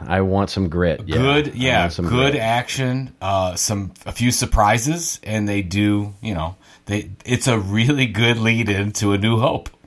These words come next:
Speaker 2: I mean, really good. So,
Speaker 1: Nice.
Speaker 2: yeah,
Speaker 1: Okay.
Speaker 2: so
Speaker 1: I'm looking, I'm very much
Speaker 2: Yeah,
Speaker 1: looking
Speaker 2: it
Speaker 1: forward
Speaker 2: was,
Speaker 1: to it.
Speaker 2: it was, it was fun. And, uh, yeah, I,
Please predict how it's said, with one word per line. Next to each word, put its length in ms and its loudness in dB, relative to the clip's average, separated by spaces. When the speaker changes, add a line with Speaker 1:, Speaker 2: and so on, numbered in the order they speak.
Speaker 2:
I 60 -6
mean, 220 0
really 320 2
good. 300 -6
So, 440 -4
Speaker 1:
Nice. 180 2
Speaker 2:
yeah, 220 0
Speaker 1:
Okay. 500 2
Speaker 2:
so 80 -6
Speaker 1:
I'm 220 0
looking, 260 -2
I'm 180 0
very 280 0
much 220 0
Speaker 2:
Yeah, 60 0
Speaker 1:
looking 140 -4
Speaker 2:
it 60 -6
Speaker 1:
forward 180 -2
Speaker 2:
was, 120 -4
Speaker 1:
to 120 -4
it. 60 -6
Speaker 2:
it 80 -6
was, 240 -6
it 120 -8
was 200 -4
fun. 320 -6
And, 380 -2
uh, 300 2
yeah, 260 0
I, 340 0